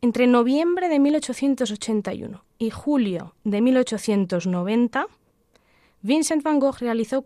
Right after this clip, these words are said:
casi novecientas pinturas y en sus últimos sesenta y nueve días de vida firmó hasta setenta y nueve cuadros. Por temor a las crisis, eh, Van Gogh pintaba en el interior cuando no salía a pasear.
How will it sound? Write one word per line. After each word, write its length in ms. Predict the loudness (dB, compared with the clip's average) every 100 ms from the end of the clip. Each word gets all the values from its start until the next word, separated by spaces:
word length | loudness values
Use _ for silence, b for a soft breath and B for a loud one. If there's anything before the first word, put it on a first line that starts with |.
| -2
casi 440 | -2 0 -4 -4
novecientas 960 | 2 4 4 4 0 0 2 2 2 -2
pinturas 680 | 0 0 0 -4 -6 -10 -14 b b b b b b
y 140 | 0
en 100 | 2
sus 140 | 0 -2
últimos 400 | 0 2 2 2
sesenta 480 | -2 0 0 2
y 80 | 2
nueve 400 | 4 4 4 2
días 340 | 0 0 -2 -4
de 120 | -6
vida 280 | -6 -8 -14 _ _ _ _ _ _
firmó 440 | _ -6 -2 0 0
hasta 300 | -2 -4 -4
setenta 580 | -2 -2 0 0 0 0
y 60 |
nueve 260 | 0 0 -2
cuadros. 600 | -4 -12 -12 -18 -18 -18 _ _ _ _ _ _ b b b b b b b _ _ _ _ 2
Por 360 | 4 6 4
temor 280 | 2 4 4
a 40 |
las 200 | 4 0
crisis, 720 | 0 -2 0 -2 -2 -4 -6 -10
eh, 400 | -8 -6 -6 -6
Van 180 | -4 -4
Gogh 200 | -4 -6
pintaba 420 | -4 -4 -2 0
en 80 | 0
el 100 | 2
interior 540 | 2 0 0 2 0 0
cuando 260 | -6 -4
no 140 | -4 -4
salía 320 | -4 -4 -6
a 40 |
pasear. 400 | -8 -10 -10 -12